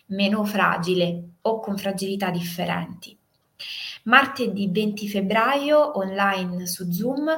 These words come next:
verrà presentato il protocollo. L'incontro è gratuito e aperto a tutti. Eh, sulla mia pagina Facebook, Giulia Di Sipio, psicologa, counselor e coach, troverete tutte le informazioni,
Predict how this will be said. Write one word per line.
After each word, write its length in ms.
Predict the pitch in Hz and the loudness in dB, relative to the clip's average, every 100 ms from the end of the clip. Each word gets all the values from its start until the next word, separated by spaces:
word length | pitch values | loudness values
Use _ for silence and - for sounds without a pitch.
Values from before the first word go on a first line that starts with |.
| 320 - - | -4 -12 -8
verrà 420 | 196 202 208 196 - | 0 4 4 4 0
presentato 880 | 190 180 190 202 214 226 233 262 | -4 -2 -4 0 2 2 2 2
il 160 | 226 202 | 2 0
protocollo. 880 | - 180 180 175 165 170 185 285 - - - - - _ - | -6 -10 -8 -6 -4 0 0 0 -4 -18 -18 -18 -20 _ 2
L'incontro 680 | 208 202 202 226 208 190 | 8 8 8 2 -2 0
è 120 | 180 170 | 0 2
gratuito 680 | 175 175 247 294 285 302 | 0 -2 -2 -4 0 4
e 60 | 269 | 6
aperto 520 | 185 175 170 - 175 | 4 0 -4 -6 -8
a 120 | 175 - | -8 -8
tutti. 580 | 180 156 - 233 269 - - - - - | -14 -14 -10 -8 -6 -8 -14 -14 -16 -8
Eh, 400 | 185 180 175 180 | -4 0 0 0
sulla 440 | - 247 240 202 | -2 0 2 2
mia 200 | 196 190 | 0 -2
pagina 480 | 190 185 175 180 180 | -2 -2 -2 -4 -4
Facebook, 1000 | 175 202 180 175 160 170 170 - 175 170 - - | -2 0 0 -2 -4 -6 -6 -4 -4 -4 -10 -12
Giulia 360 | 175 196 190 | -4 0 2
Di 140 | 175 170 | 2 -2
Sipio, 500 | - 190 175 175 175 | -2 -2 -2 -4 -4
psicologa, 640 | - 190 190 180 175 175 | -4 -2 0 0 2 2
counselor 540 | 180 180 175 175 170 | 0 0 -2 0 0
e 140 | 170 - | 0 -2
coach, 520 | 214 185 - - 170 | -2 0 0 -4 -6
troverete 600 | - 180 180 196 175 170 | -6 -2 0 0 -2 -12
tutte 340 | - 214 - | -10 -8 -4
le 100 | 175 | 0
informazioni, 1160 | 175 170 175 170 170 170 - - - 170 170 | 2 2 -2 -4 -4 -2 -2 -2 -4 -6 -4